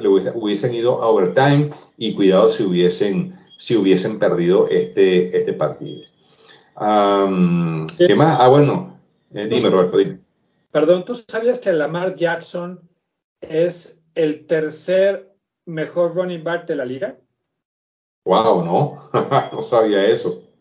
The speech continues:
Speaker 2: Ya, y además es quarterback.
Speaker 1: <laughs> Sí, increíble, increíble. Bueno, mira, quiero, quiero pedirte tu opinión. Este,
Speaker 2: Sí.
Speaker 1: tú sabes que yo, tú sabes que yo odio a este equipo, pero hay que reconocer que,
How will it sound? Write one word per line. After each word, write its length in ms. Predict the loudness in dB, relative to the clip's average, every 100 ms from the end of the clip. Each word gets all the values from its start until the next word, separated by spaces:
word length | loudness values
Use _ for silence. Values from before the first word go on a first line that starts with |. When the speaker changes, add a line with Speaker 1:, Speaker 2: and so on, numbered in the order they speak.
| _ 0
Speaker 2:
Ya, 240 | 0 0 -2
y 80 |
además 440 | -2 -2 -4 -6 -4
es 200 | -8 -8
quarterback. 680 | -2 0 0 -4 -10 -14 _ _ _ -20 _ _ _ _ _ _ -20 -2
Speaker 1:
<laughs> 760 | 2 2 2 0 0 -6 -8 -8
Sí, 340 | -8 -8 -8 -10 -16 -8 -6 -6 -8 -14 -18 -12
increíble, 800 | -8 -2 4 6 6 4 0 -8 _ _ -12
increíble. 720 | -10 0 4 4 2 -4 -14 _ _ _ 2
Bueno, 220 | 4 6
mira, 420 | 6 6 2 -4 0
quiero, 320 | 2 2 0
quiero 360 | 0 2 2
pedirte 340 | 2 0 -2 -4
tu 80 | -6
opinión. 520 | -4 -2 -2 -4 -14 _ _ _
Este, 540 | -16 -14 -8 -6 -4 -6
Speaker 2:
Sí. 60 |
Speaker 1:
tú 80 | -2
sabes 220 | 2 2
que 140 | 4 2
yo, 260 | 0 -2
tú 120 | -2 0
sabes 180 | 0
que 120 | 2 2
yo 140 | 4
odio 280 | 6 4 4
a 60 |
este 120 | -2 -6
equipo, 500 | -4 -6 -6 -10 -16 _ _ -6
pero 380 | -2 0 -2 -4
hay 140 | -6
que 140 | -2 -2
reconocer 560 | -2 -2 -4 -4 -2
que, 560 | -2 -2 -6 -12 -14